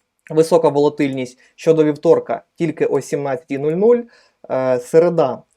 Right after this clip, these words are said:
п'яте червня, у нас, е, найбільше новин, так, п'ятнадцята п'ятнадцять, шістнадцята сорок п'ять, е, навіть канадський долар трішечки сюди вліз, е, на шістнадцяту сорок п'ять, е, сімнадцята і сімнадцята тридцять.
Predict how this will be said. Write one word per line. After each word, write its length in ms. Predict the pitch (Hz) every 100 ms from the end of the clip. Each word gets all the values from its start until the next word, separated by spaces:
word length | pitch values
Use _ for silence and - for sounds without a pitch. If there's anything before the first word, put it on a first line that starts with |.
| -
п'яте 380 | 143 156 143 131
червня, 520 | - 131 120 120 117
у 100 | 127
нас, 440 | 139 143 139 -
е, 400 | 131 127 127 123 120 _ _ _ _
найбільше 540 | 135 139 135 143 - 202
новин, 320 | 196 196 190
так, 240 | - -
п'ятнадцята 480 | - - 170 147 127
п'ятнадцять, 520 | 135 127 196 208 175
шістнадцята 520 | - 143 147 - -
сорок 280 | 120 135 123 -
п'ять, 340 | 170 190 190 _ _ _ -
е, 240 | 131 127
навіть 260 | 127 120 113
канадський 420 | 131 185 190 190
долар 260 | 175 175 165
трішечки 460 | 160 160 147 151
сюди 260 | 143 139 143
вліз, 380 | 143 143 135 -
е, 100 | 127
на 160 | 131 123
шістнадцяту 420 | - 135 - 139
сорок 260 | 135 127
п'ять, 280 | - 123 120 _ _ -
е, 100 | 123
сімнадцята 640 | 123 151 175 220 - 185
і 80 | 180
сімнадцята 580 | - 139 165 175 165 156
тридцять. 540 | 160 165 123 - -